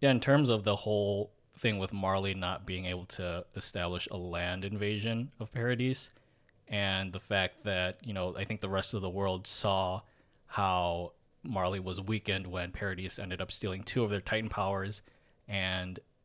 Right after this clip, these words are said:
taking that opportunity to engage in war with Marley, it's kinda like Marley just shot themselves in the foot by instigating this whole conflict.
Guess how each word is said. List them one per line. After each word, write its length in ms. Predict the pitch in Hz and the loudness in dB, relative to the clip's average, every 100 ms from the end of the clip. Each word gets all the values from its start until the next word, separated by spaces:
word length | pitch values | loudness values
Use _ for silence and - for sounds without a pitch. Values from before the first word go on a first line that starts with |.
| - | -2
taking 300 | 113 107 101 | 0 0 4
that 160 | 196 | 4
opportunity 680 | 196 190 101 101 95 87 92 | 4 0 -2 -4 -6 -6 -6
to 260 | - 101 95 | -6 -6 -4
engage 400 | 95 95 95 90 | -4 -2 -2 -4
in 160 | 92 | -6
war 300 | 101 117 123 | 2 6 6
with 180 | 98 104 | 4 0
Marley, 460 | 98 90 90 87 95 | 0 0 0 -2 -6
it's 260 | 104 - | -6 -6
kinda 260 | - 113 104 | -2 0 2
like 320 | 101 95 92 | 2 0 0
Marley 320 | 92 90 92 87 | -2 0 0 -2
just 160 | 92 | -4
shot 380 | - - 82 - | -2 -2 -4 -4
themselves 460 | 87 90 87 87 - | -6 -4 -4 -6 -8
in 80 | 90 | -10
the 80 | 82 | -10
foot 440 | - - 87 - _ _ _ - | -10 -4 -2 -4 _ _ _ -2
by 420 | 98 85 82 85 - _ _ - | 2 4 2 -2 -8 _ _ -4
instigating 600 | 110 - 110 95 95 92 | -2 0 0 0 0 -2
this 140 | 92 - | -2 -2
whole 240 | - 85 | -2 -2
conflict. 680 | - 80 82 - 90 - | -4 -8 -10 -12 -12 -14